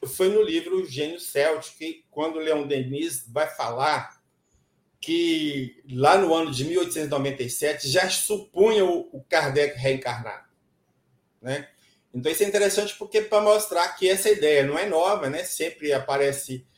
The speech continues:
gente querendo que, falar que fulano foi Kardec, ciclano foi Kardec, e cada um defende a sua tese da melhor forma possível. Então, tá aí, desde mil oitocentos e noventa e sete.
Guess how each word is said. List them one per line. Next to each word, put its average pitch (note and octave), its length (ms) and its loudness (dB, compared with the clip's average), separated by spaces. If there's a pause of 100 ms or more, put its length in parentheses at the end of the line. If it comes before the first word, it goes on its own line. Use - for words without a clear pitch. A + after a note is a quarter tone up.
(180)
gente C#3 380 -4
querendo C3+ 320 -2
que, C3+ 380 -8
falar C3+ 300 -2
que B2+ 120 -12
fulano C3+ 400 -2
foi A#2+ 120 -8
Kardec, D#3 520 -2
ciclano B2+ 400 -4
foi A2+ 120 -12
Kardec, C#3+ 540 -2
e G3 60 -6
cada F#3+ 320 -2
um D3 140 -2
defende D#3 360 -4
a B2+ 40 -4
sua C#3+ 200 -6
tese C3 280 -2
da D#3 100 -4
melhor C3 300 -4
forma B2+ 280 -4
possível. B2 400 -12 (380)
Então, E3+ 380 -2
tá A3 180 -2
aí, C#3+ 220 0
desde C#3+ 360 0
mil F3+ 400 -2 (280)
oitocentos C#3+ 560 -4
e D#3 100 -6
noventa C#3+ 640 -4
e C#3 80 -14
sete. - 640 -10